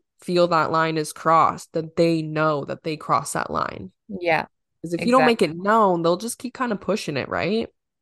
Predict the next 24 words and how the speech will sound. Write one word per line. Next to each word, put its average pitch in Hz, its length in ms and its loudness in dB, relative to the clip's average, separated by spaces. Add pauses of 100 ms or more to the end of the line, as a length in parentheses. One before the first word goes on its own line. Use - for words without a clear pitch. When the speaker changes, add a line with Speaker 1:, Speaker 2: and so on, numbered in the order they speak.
(140)
Speaker 2:
Exactly. 170 480 0
Work 160 240 0
on 277 140 4
those 294 180 -2
boundaries, 240 520 2
girl. 160 360 -4 (360)
Speaker 1:
Yes, 185 240 -2
Speaker 2:
Go 220 80 4
back 196 160 8
to 170 60 2
Speaker 1:
boundaries. 165 120 6
Speaker 2:
episode 190 420 2
one. 165 440 -2
<laughs> - 80 -8
Speaker 1:
Yes. 185 520 4 (680)
Bring 262 160 4
out 311 140 4
that 294 200 2
dark 233 280 4
feminine 196 480 0
energy 170 560 -2
for 175 200 0 (160)
Speaker 2:
Yeah. 180 300 2
Speaker 1:
real. 180 120 -6